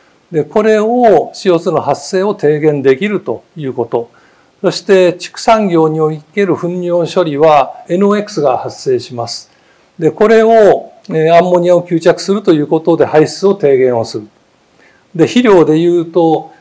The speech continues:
海外製の化学肥料に依存しているものを、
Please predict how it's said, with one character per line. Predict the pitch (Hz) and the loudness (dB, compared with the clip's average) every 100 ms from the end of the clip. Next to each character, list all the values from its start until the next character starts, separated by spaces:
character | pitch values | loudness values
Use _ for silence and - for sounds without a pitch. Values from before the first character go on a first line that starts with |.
| _ - | _ -2
海 | 170 170 165 | 2 4 4
外 | 165 160 | 2 2
製 | 165 156 | -2 -2
の | 190 | -2
化 | 156 - 160 | -4 0 0
学 | 160 175 | 0 -4
肥 | 190 | -2
料 | 202 156 120 | 0 2 0
に | 113 120 _ _ _ | -4 -10 _ _ _
依 | 151 139 143 | -12 -8 -4
存 | 160 156 | -2 -2
し | - | 0
て | 160 | -2
い | |
る | 151 | 0
も | 165 | -2
の | 185 | 0
を、 | 196 165 214 208 - | 2 4 4 4 2